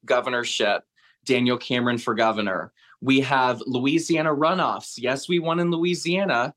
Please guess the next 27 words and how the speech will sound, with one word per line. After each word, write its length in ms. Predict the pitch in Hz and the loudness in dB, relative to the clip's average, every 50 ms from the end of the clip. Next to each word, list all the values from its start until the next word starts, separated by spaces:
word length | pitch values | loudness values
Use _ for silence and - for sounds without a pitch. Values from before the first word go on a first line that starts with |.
| _ _ | _ _
but 120 | 135 127 | -2 0
we 100 | 131 135 | 0 0
still 260 | 131 - - - 135 | -2 -2 -2 0 0
have 160 | 131 135 131 131 | 2 0 0 -2
Secretary 720 | - - 135 131 131 - 147 143 - 165 143 143 147 143 | -2 -2 -2 -2 0 -2 -4 -2 -2 -2 0 0 0 0
of 100 | 143 143 | -2 -2
State 300 | - - 165 165 151 - | -4 -4 -2 -2 -2 0
runoff. 400 | 127 123 120 117 110 107 107 - - | 0 0 0 2 0 0 -2 -2 -4
We 140 | 127 127 123 | -2 -2 -2
have 100 | 120 113 | -2 -2
Attorney 360 | 117 - - 139 135 135 139 | -6 -6 -4 -2 0 0 0
General 420 | 135 135 143 139 147 139 135 131 127 | 0 2 0 2 2 2 2 2 2
runoff, 400 | 120 120 117 113 104 107 - 117 | 2 2 2 2 0 0 -2 -2
and 100 | 113 113 | -2 0
that's 200 | 113 139 - - | 0 0 -2 -4
gonna 180 | 131 123 120 | -6 -4 -4
be 120 | 113 120 120 | -2 -2 0
on 140 | 117 113 | 0 0
Saturday, 520 | 110 - - 127 117 123 123 127 120 127 127 | -2 0 2 2 2 4 2 0 0 -2 -2
November 420 | 127 120 120 120 120 120 123 117 | -2 -2 -2 -2 0 0 0 -2
eighteenth. 560 | - 127 123 117 - - - 139 135 113 - | -2 -2 -4 -4 -6 -6 -2 -2 -2 -2 -2
So 120 | - - - | -4 -2 0
that 180 | 104 113 120 127 | 2 2 2 2
election's 500 | 143 165 160 160 - - - 156 135 127 | 2 2 0 0 -2 -4 -6 -6 -2 0
not 220 | 143 131 113 - | 0 0 0 0
done, 240 | 123 127 135 131 117 | 0 0 0 0 -2
Louisiana. 680 | 110 110 113 110 107 - 110 107 104 95 82 67 62 | -4 -4 -4 -4 -4 -4 -4 -2 -2 -2 -2 -4 -6